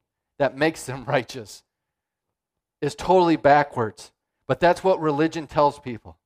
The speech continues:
No, you go to the King. You go to the great physician, and he makes you righteous. He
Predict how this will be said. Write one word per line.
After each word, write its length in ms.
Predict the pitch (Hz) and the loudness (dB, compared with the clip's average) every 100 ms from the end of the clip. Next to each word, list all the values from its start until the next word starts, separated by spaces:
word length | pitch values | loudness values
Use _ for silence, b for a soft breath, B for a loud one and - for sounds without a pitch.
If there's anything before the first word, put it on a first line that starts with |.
| _ _ _ _ _ _ _ _ _ _ 143 | _ _ _ _ _ _ _ _ _ _ -4
No, 140 | 156 | 0
you 240 | 156 170 170 | 0 -2 -4
go 440 | 127 170 190 180 | 2 4 6 4
to 160 | 170 139 | 0 -8
the 100 | 131 | -12
King. 340 | - 127 101 _ _ | -12 -14 -16 _ _
You 140 | 147 | -10
go 240 | 147 170 196 | 0 4 4
to 120 | 190 | 2
the 100 | 156 | -4
great 280 | 135 160 - | 0 -2 -2
physician, 520 | 131 123 131 127 104 _ _ _ _ - | -8 -6 -6 -8 -16 _ _ _ _ -12
and 120 | 135 | -12
he 540 | 98 151 180 175 123 - _ _ | -10 -8 -8 -6 -8 -12 _ _
makes 440 | 117 147 - - | -10 -8 -8 -12
you 180 | 117 101 _ _ | -18 -20 _ _
righteous. 580 | 107 104 - 90 - - _ _ _ _ _ _ _ _ _ - | -12 -12 -12 -20 -20 -20 _ _ _ _ _ _ _ _ _ -14
He 480 | - 185 175 127 | -8 -6 -6 -8